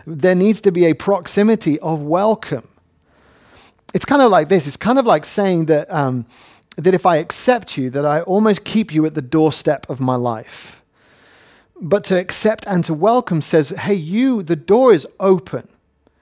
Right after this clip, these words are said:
You're no longer just, uh, uh, uh, tolerated, and you can no longer sort of stay at arm's length and stay at my door. The door is open. You are welcomed into my home.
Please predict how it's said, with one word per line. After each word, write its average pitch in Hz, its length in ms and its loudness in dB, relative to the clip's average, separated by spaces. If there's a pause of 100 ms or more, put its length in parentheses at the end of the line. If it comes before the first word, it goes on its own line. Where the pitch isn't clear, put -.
(240)
You're 143 100 -4
no 185 200 4
longer 214 320 2
just, - 400 -4
uh, 170 40 -10
uh, 175 440 -12
uh, 147 180 -2 (100)
tolerated, 196 840 0
and 147 240 -4
you 143 200 -4
can 151 460 -6
no 170 140 0
longer 175 400 0
sort 156 220 -4
of 135 100 -10
stay 180 480 0
at 151 160 0
arm's 185 360 0
length 160 360 0
and 135 100 -4
stay 180 260 2
at 190 60 0
my 160 140 -4
door. 143 260 0 (220)
The 147 80 -4
door 226 360 6
is 190 200 0
open. 156 460 -4 (640)
You 208 240 2
are 165 120 2
welcomed 196 720 0
into 180 420 0
my 151 260 -2
home. 123 460 -10